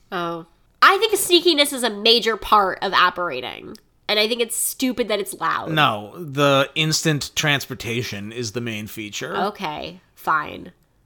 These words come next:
Speaker 1: I still think it's annoying that it makes, like, a gunshot sound.
Speaker 2: Here's a weird thing, though. There's clearly a distance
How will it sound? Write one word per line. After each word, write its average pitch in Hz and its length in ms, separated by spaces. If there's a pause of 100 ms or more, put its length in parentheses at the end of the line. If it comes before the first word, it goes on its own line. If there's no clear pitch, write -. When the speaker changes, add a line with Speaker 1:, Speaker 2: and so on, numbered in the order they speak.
Speaker 1:
I 254 120
still 359 280
think 330 160
it's 302 160
annoying 220 480
that 190 180
it - 60
makes, 190 340
like, 180 260
a 196 100
gunshot 190 880
sound. 57 480
Speaker 2:
Here's 233 220
a 180 60
weird 131 260
thing, 120 220
though. 110 360
There's 165 160
clearly 226 460
a 143 60
distance 123 960